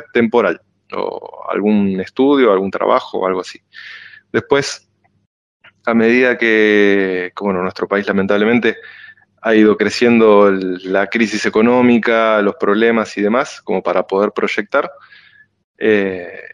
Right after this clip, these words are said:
esa, se, se empezaron a sumar otras, otras cuestiones, desde la seguridad, desde la, la posibilidad de decir, "Bueno, yo estoy acá y en cinco años quiero estar en otro lado, quiero poder proyectar,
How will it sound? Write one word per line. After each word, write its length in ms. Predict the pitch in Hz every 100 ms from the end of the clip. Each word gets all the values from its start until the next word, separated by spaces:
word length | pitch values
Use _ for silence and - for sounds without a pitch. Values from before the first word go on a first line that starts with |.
| -
esa, 880 | 117 110 117 107 101 98 95 92 98
se, 220 | - 104
se 120 | -
empezaron 320 | 107 107 135
a 40 | 123
sumar 380 | - 117 113 -
otras, 720 | - 110 107 98 90 - - -
otras 240 | 104 104
cuestiones, 520 | - 101 131 131 117
desde 320 | - 92 87 87 -
la 140 | 87
seguridad, 800 | - 95 95 101 117 117 117 107
desde 260 | 98 92 98
la, 340 | 95 90 95
la 100 | 98
posibilidad 580 | - 104 - 104 110 120
de 380 | 120 110 101 95
decir, 220 | 98 110
"Bueno, 140 | 107 95
yo 100 | -
estoy 160 | 123
acá 580 | 107 104 131 143 139 117
y 220 | - 104
en 140 | 101 98
cinco 320 | - 113 113
años 180 | 123 117
quiero 160 | 117 107
estar 200 | - 107
en 80 |
otro 180 | 107 107
lado, 480 | 107 127 139 147 - _
quiero 420 | 107 107 101 - _ _ _ _
poder 200 | - 107 113
proyectar, 720 | 110 104 104 - 117 117